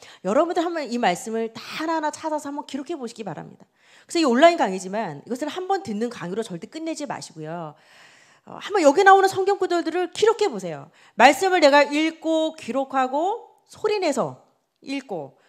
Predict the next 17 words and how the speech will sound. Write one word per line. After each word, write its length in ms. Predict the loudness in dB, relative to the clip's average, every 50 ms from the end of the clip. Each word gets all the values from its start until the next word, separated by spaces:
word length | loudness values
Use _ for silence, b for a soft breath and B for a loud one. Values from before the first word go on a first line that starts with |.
| b b
또 80 | -10 -6
암송할 520 | -4 -2 -2 0 0 -2 0 0 -2 -4 -4
때요. 340 | -6 -6 -4 -4 -4 -6 -6
이것이 480 | -8 -8 -6 -6 -4 -4 -4 -6 -4 -4
내 240 | -2 0 0 0 0
뇌에, 460 | 0 2 4 4 4 4 2 0 0
내 220 | -2 -4 -4 -2
영혼에 800 | 0 0 0 0 -2 -4 -4 -4 -4 -2 -2 -4 -4 -6 -8 -14 _
깊이 320 | -10 -10 -8 -8 -10 -14
각인이 380 | -12 -14 -12 -10 -8 -8 -8 -6
되어지면서 680 | -8 -8 -8 -10 -10 -14 -12 -10 -10 -10 -10 -12 -14 b b b b
그때 520 | b -2 -2 0 0 -2 -2 -2 -2 -4 -8 -12 -20 _ _
치유가 400 | -4 -4 -2 -2 -4 -4 -4 -6
일어날 260 | -6 -6 -8 -10 -10
수밖에 480 | -12 -14 -16 -18 -18 _ -16 -16 -16 -16
없습니다. 540 | -20 -20 -18 -16 -16 -14 -16 -16 -18 -20 -20 _ _ _ _ _ _ _ b b b b b b b b
그래서 140 | b -4